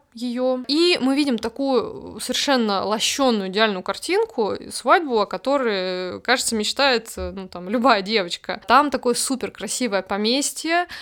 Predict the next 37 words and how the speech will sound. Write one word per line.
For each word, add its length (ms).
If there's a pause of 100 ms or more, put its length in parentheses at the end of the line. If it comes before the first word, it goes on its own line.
с 100
полем 500
для 140
гольфа, 520
с 100
восемнадцатью, 800
с 140
восемнадцатью 720
лунками. 600
<laughs> 20
Это 100
прям 180
важный 260
момент, 360
это 160
не 380
раз 180
будет 200
сказано 440
в 40
фильме. 440
У 80
нее 200
жених 280
как 180
с 60
обложки, 760
его 380
играет 540
Александр 640
Скарсгард. 960
Он 240
еще 160
там, 200
знаете, 260
такой 200
молоденький. 960